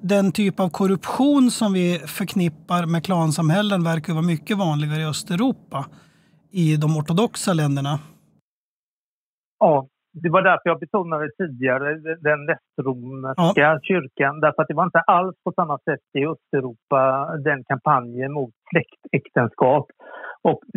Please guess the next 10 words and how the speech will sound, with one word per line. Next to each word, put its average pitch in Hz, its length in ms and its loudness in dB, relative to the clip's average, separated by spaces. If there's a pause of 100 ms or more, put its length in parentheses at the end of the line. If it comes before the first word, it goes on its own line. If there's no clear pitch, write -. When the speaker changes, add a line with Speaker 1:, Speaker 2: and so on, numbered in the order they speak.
Speaker 2:
de 170 200 4
visar, 170 400 0
de 165 140 0
här 180 160 2
forskarna, 165 380 -4
också 170 300 -6
hur, 147 420 0
eh, 139 100 0 (340)
graden 156 760 0
av 160 380 0